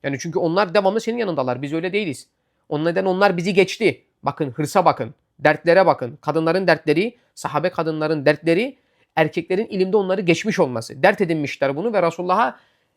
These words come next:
e, dertlerini anlatıyorlar. "Fec'al lena yevmen min nefsik."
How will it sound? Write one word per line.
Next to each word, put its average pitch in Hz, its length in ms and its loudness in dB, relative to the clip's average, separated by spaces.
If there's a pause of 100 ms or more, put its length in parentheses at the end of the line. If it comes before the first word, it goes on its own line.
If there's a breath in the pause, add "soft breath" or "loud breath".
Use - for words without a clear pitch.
(200)
e, 131 680 -2 (840)
dertlerini 175 560 2
anlatıyorlar. 139 540 -2 (760)
"Fec'al 185 520 4
lena 180 300 4
yevmen 165 480 2
min 156 320 -4
nefsik." - 460 -2